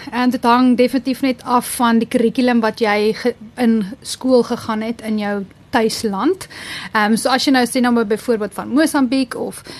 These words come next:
Zambië of waar ook al vandaan jy kom, elke plek het sy eie kurrikulum wat hy volg. So hy dan nou I E B's of jy het jou I G C E's wat jy doen, dit hang nou maar net af.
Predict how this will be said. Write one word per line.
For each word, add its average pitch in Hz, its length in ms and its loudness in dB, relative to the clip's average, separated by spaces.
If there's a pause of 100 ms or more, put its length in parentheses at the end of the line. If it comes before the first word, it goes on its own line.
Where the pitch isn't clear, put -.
(120)
Zambië 247 580 4
of 214 180 0
waar 247 220 2
ook 285 120 2
al 269 80 0
vandaan 220 360 0
jy 220 160 0
kom, 233 280 2
elke 254 440 2
plek 247 200 2
het 240 120 0
sy - 140 -4
eie 233 160 2
kurrikulum 226 460 0
wat 202 160 -6
hy 196 80 -2
volg. - 340 -8
So - 160 -2
hy 202 100 0
dan 226 160 -2
nou 214 120 -4 (260)
I 220 60 0 (120)
E 202 40 -2
B's 226 640 4 (280)
of 226 200 0
jy 233 80 2
het 214 120 -4
jou 208 160 0 (180)
I 220 40 4
G 214 140 -6
C 220 300 -6
E's 233 280 2
wat 220 140 -4
jy 220 160 0
doen, 220 220 0
dit 196 140 -4
hang 208 180 0
nou 220 120 -2
maar 208 120 -4
net 208 220 -6
af. - 340 -4